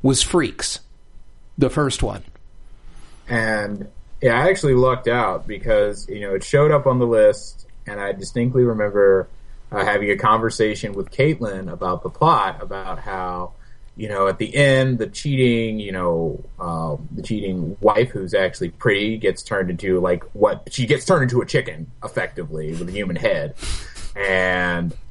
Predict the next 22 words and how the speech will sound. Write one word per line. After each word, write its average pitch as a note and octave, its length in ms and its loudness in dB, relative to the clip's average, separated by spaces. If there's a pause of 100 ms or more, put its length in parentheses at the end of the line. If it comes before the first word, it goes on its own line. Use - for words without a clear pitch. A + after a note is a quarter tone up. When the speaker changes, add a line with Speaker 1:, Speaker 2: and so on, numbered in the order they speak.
(220)
Speaker 2:
you C3 100 4
know, G2+ 200 0
and G2+ 140 -4
it's G#2+ 160 -4
just A#2+ 160 -8
like, D3+ 180 4
"Oh, A#3+ 260 4
yeah, A3 320 2
so - 140 -2
I, F#3 460 4 (160)
so - 200 -4
I F#3 220 2
knew E3 240 2
that," A2+ 520 0 (100)
just, C3 360 2
uh, A#2+ 260 4
and C#3 160 0
that F3+ 160 0
was E3+ 300 4
definitely C3 640 0
more A#2 460 4
of G2 640 0